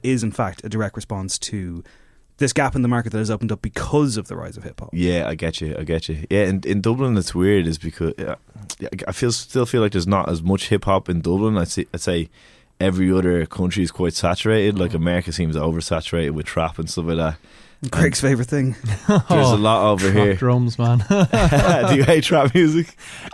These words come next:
Speaker 3: I love a lot of trap music, but
Speaker 2: Yeah.
Speaker 3: just, you know, those very generic trap drums
Speaker 2: Oh,
Speaker 3: that are on
Speaker 2: yeah, for
Speaker 3: every
Speaker 2: sure.
Speaker 3: pop song now.
Speaker 2: Every, yeah,
Speaker 3: Yeah,
Speaker 2: that's
Speaker 3: it's
Speaker 2: the
Speaker 3: just
Speaker 2: thing.
Speaker 3: when they're
Speaker 2: And
Speaker 3: just frivolous
Speaker 2: and
Speaker 3: nonsense.
Speaker 2: that's when it reaches saturation, when
Speaker 3: Yeah.
Speaker 2: pop is stealing from these genres and being like, "Yeah, let's just throw Katy Perry with a,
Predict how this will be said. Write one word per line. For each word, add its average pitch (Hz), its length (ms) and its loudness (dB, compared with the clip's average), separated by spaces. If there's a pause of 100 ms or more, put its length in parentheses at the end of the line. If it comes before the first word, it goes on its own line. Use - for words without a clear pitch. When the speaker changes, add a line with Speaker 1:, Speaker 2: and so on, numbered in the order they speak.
Speaker 3:
I 233 100 6
love 247 500 4
a - 40 2
lot 180 220 6
of 160 80 2
trap 151 220 2
music, 147 360 4
but 120 100 6
Speaker 2:
Yeah. 120 80 6
Speaker 3:
just, 175 220 4
you 170 100 6
know, 170 160 6
those 160 180 6
very 143 400 6
generic 131 420 4
trap 123 220 2
drums 107 240 4
Speaker 2:
Oh, 139 60 6
Speaker 3:
that 127 60 6
are 131 40 6
on 135 100 6
Speaker 2:
yeah, - 60 -2
for 156 60 4
Speaker 3:
every 135 240 6
Speaker 2:
sure. 139 100 0
Speaker 3:
pop 135 240 2
song 165 280 6
now. 170 200 6
Speaker 2:
Every, - 140 -4
yeah, 165 180 4
Speaker 3:
Yeah, 147 140 6
Speaker 2:
that's 120 80 6
Speaker 3:
it's 120 100 0
Speaker 2:
the - 80 2
Speaker 3:
just - 60 2
Speaker 2:
thing. 110 80 4
Speaker 3:
when - 100 6
they're 101 80 6
Speaker 2:
And - 80 4
Speaker 3:
just 151 160 2
frivolous 135 480 2
Speaker 2:
and 135 100 4
Speaker 3:
nonsense. 120 240 4
Speaker 2:
that's 143 320 2
when 135 160 2
it 120 60 2
reaches 107 340 0
saturation, 98 600 2
when 92 120 4
Speaker 3:
Yeah. 117 240 6
Speaker 2:
pop 113 360 0
is 98 120 2
stealing 104 440 2
from 98 240 0
these 92 200 2
genres 92 600 0
and 85 180 -4
being 87 180 0
like, 85 220 -2
"Yeah, 98 140 -2
let's 104 180 -2
just - 180 -6
throw 107 200 2
Katy 98 300 0
Perry 92 340 0
with 87 180 -2
a, 85 140 -4